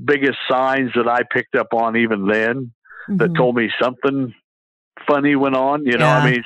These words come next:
Speaker 1: you know, that there was more to the story than just dropping him off and,
Speaker 2: Yeah.
Speaker 1: and, and watching him drive away, because I know, you know, I got good friends still from high school and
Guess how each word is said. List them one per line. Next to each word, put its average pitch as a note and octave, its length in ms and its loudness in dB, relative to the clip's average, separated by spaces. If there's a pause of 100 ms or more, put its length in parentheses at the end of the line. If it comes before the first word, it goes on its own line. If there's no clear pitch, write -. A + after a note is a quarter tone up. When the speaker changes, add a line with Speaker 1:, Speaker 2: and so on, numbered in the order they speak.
(120)
Speaker 1:
you B2+ 120 0
know, A#2+ 180 0
that A#2 160 -2
there C3+ 140 2
was A2+ 140 0
more D3 240 2
to C3+ 80 0
the A#2+ 180 -2
story B2+ 420 2
than A2+ 220 -2
just A#2 260 -2
dropping A#2 420 0
him G#2+ 120 -2
off A2 340 0
and, G2+ 280 -8 (140)
Speaker 2:
Yeah. C#3 400 2
Speaker 1:
and, G2 500 -2
and A#2 220 0
watching A#2 340 0
him G2+ 140 0
drive G#2 320 0
away, F#2+ 400 -2 (480)
because G#2+ 340 0
I B2 160 0
know, A#2+ 440 0
you G2+ 140 0
know, G2+ 320 -2 (480)
I B2 460 0
got A2+ 160 -2
good G#2+ 240 -4
friends G#2+ 300 -2
still A2 220 2
from G2 160 -10
high G#2+ 220 0
school G#2+ 500 0
and F2+ 140 -12